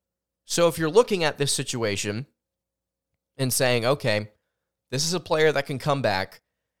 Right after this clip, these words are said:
and instead of risking not making any money, trying to go to the league, he's going to come back,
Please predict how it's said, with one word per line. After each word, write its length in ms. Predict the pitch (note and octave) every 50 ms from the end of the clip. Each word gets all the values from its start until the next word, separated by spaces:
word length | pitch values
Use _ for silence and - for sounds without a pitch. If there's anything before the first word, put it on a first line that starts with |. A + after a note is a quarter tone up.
| _ _ -
and 100 | C3 C3
instead 380 | B2+ B2+ - - - D3+ D3+ C#3+
of 120 | B2 A2
risking 500 | A2+ G#2 B2 D3+ E3+ - - - D#3+ D3
not 200 | C#3+ C3+ B2+ -
making 380 | B2 B2+ B2 A#2 - C3 A#2+ G#2+
any 200 | A#2+ C#3+ D#3 D#3
money, 420 | D3 C3 A#2+ A#2 A#2 B2+ C#3 - - _ _ _ _ _ _ _ _ _ _ _ _ _ _ _
trying 420 | - - D3+ C3+ B2+ D3 D#3 D#3 D#3
to 80 | D3 C3+
go 160 | C3 B2 B2
to 80 | A2 -
the 100 | A#2+ A2
league, 360 | G#2 G2 F#2 F2+ G2+ A#2 - _ _ _ _ _ _ _ _ _ _ _ _ _ _ _ _ _
he's 200 | _ B2+ B2 -
going 220 | - C#3+ C#3 C#3
to 40 | B2
come 300 | A2 - - D3+ D#3 D#3+
back, 360 | D3 B2+ A#2 C3+ C#3 - -